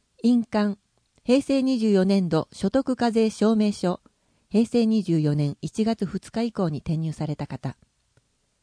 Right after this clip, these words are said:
障害者手帳、障害者、高齢障害者、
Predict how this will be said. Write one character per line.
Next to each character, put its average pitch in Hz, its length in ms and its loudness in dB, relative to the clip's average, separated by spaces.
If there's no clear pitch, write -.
障 262 260 4
害 269 160 0
者 240 160 0
手 220 140 2
帳、 147 300 0
障 220 280 0
害 202 140 0
者、 - 260 -6
高 233 180 2
齢 247 180 2
障 226 200 0
害 208 200 0
者、 - 280 -6